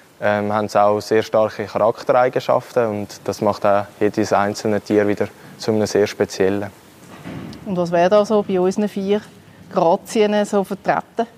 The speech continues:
Speaker 1: Ja, da haben wir ein bisschen alles. Zum einen haben wir Chai, sie ist eine, die immer sehr, ja, als erstes kommt und so ein bisschen eine Dominanz auftreten hat, aber doch dann auch so ein bisschen auch sehr ihren eigenen Willen verfolgt.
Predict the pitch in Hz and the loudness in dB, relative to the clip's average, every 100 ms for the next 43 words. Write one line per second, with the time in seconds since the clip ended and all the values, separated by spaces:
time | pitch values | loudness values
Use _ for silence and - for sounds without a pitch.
0 | _ - - - - _ - - _ - | _ -20 -20 -20 -20 _ -20 -20 _ -6
1 | 110 127 139 127 123 113 120 110 123 135 | 2 2 4 0 0 -4 -2 2 4 2
2 | - - 113 123 131 117 107 101 - 113 | -2 -6 0 0 0 -2 -4 -4 0 2
3 | 139 147 127 120 110 107 113 117 107 104 | 2 0 -4 -8 -2 0 0 -2 -2 0
4 | 104 104 - - - 120 123 - 117 120 | 0 -2 -8 -14 -8 -4 -4 -2 0 2
5 | 117 - - - - 110 113 120 117 113 | 0 -6 -20 -20 -8 0 2 4 2 0
6 | - 107 120 131 127 - 127 131 120 113 | -6 -4 0 0 0 -4 -4 -4 -4 -6
7 | 110 104 101 110 113 107 - 113 113 120 | -6 -8 -10 -6 -4 -2 0 0 2 2
8 | 139 139 - - - - - - 147 151 | 2 0 -6 -14 -20 -20 -20 -6 0 0
9 | - 143 135 - 135 135 139 120 107 117 | 0 2 2 2 2 2 2 0 0 0
10 | 127 - 131 120 120 123 - - - - | -2 0 0 4 4 2 -4 -20 -20 -14
11 | 120 123 117 113 110 _ - 113 110 117 | -8 -4 -2 -2 -6 _ -4 -4 0 0
12 | 127 120 110 107 113 110 - 120 127 127 | 0 2 2 2 0 -4 -4 -2 -2 -2
13 | - - 131 - 127 143 - - | -6 -8 -4 2 2 2 -4 -18